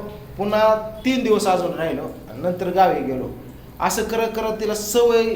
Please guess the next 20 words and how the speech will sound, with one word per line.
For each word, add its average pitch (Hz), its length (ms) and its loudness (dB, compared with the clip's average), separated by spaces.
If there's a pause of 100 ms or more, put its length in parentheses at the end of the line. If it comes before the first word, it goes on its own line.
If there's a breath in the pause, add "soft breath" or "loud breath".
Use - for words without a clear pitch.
(140)
लावली, 170 680 4
एक 165 160 -4
दोन 160 300 -2
दिवस 160 260 0
रात्री 165 320 -2
काढायची. 127 800 -2 (360 loud breath)
पहिल्या 170 240 2
दिवशी 170 220 0
आई 175 160 6
थांबली, 143 440 -4
परत 151 320 -6
एकदा 151 200 -2
पूजा 160 380 -2
थांबलेली, 127 600 -4 (180 loud breath)
एकदा 151 200 -2 (200)
दोन 185 200 4
दिवस 180 200 2
पहिल्यांदा 175 520 2
ताई 214 340 4
होती, 135 540 -4